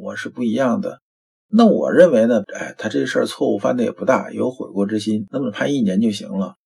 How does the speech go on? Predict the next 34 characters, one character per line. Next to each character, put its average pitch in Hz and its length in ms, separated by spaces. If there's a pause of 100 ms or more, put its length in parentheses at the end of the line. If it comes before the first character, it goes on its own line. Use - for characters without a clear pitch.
(800)
那 208 80
有 180 160
的 175 80
法 - 240
官 233 160
可 285 140
能 101 180
觉 101 160
得 120 80
什 - 140
么 95 120
呢？ 104 80
觉 107 180
着， 151 100
哎 - 160
呀， - 240
那 - 60
前 117 300
面 180 200
有 98 160
一 98 120
个 131 240
偷 - 260
的 302 100
东 151 200
西 147 160
啊， 82 180
价 131 240
值 92 120
还 104 120
没 98 100
有 123 140
他 117 180
高， 107 320